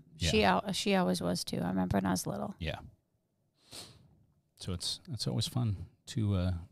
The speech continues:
Speaker 1: I mean, it's, it's just interesting when people that have absorbed and, and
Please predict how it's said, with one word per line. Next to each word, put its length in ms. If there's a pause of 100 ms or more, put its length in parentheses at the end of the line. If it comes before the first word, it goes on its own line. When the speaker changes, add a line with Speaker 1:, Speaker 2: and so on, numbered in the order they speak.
(160)
Speaker 1:
I 60
mean, 220
it's, 300
it's 140
just 200
interesting 440
when 140
people 340
that 220
have 420 (120)
absorbed 720 (180)
and, 420
and 340